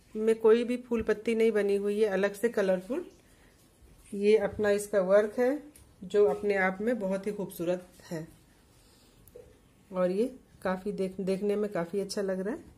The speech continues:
ये देखिए, ये गले की कढ़ाई है। यहाँ से height जिसकी ज़्यादा है वो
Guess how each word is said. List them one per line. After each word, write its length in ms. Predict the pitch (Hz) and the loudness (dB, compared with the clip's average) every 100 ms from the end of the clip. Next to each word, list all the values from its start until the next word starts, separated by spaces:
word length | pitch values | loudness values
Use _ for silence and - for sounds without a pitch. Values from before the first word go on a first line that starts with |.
| _ _ | _ _
ये 100 | 180 | -12
देखिए, 380 | 165 180 180 254 - - - - _ _ _ _ _ _ - _ _ _ _ - - - - - - - - - - - - - - - 185 | -8 -8 -6 -10 -10 -18 -20 -20 _ _ _ _ _ _ -20 _ _ _ _ -20 -20 -20 -20 -20 -20 -20 -20 -20 -20 -20 -20 -20 -20 -16 -6
ये 180 | 190 202 180 - _ - - - - - | -4 -4 -8 -18 _ -20 -20 -20 -20 -8
गले 220 | 175 180 | -4 -4
की 140 | 185 208 | -6 -8
कढ़ाई 360 | 202 190 196 | -6 -6 -6
है। 160 | 208 330 - _ _ _ _ _ _ | -6 -8 -12 _ _ _ _ _ _
यहाँ 280 | 190 185 190 | -6 -4 -4
से 220 | 196 190 190 | -6 -6 -4
height 240 | 190 185 | 0 0
जिसकी 360 | 185 202 - 208 | 0 -4 -4 -6
ज़्यादा 300 | 196 175 196 202 | -4 -2 -2 -2
है 180 | 208 | -4
वो 220 | 202 196 | -6 -8